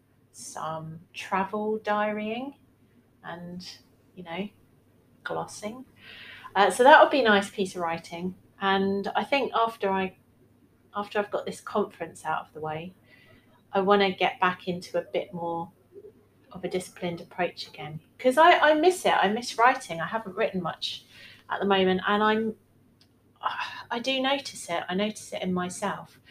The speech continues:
because I don't, I don't really jot notes either. Um, 'cause I'm really trying to resist this.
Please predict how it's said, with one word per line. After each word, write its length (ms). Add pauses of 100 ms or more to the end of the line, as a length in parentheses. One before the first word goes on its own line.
(180)
because 240
I 100
don't, 360 (160)
I 80
don't 360
really 360
jot 300
notes 440
either. 420 (800)
Um, 480 (140)
'cause 180
I'm 160
really 300
trying 420
to 180
resist 760 (1120)
this. 360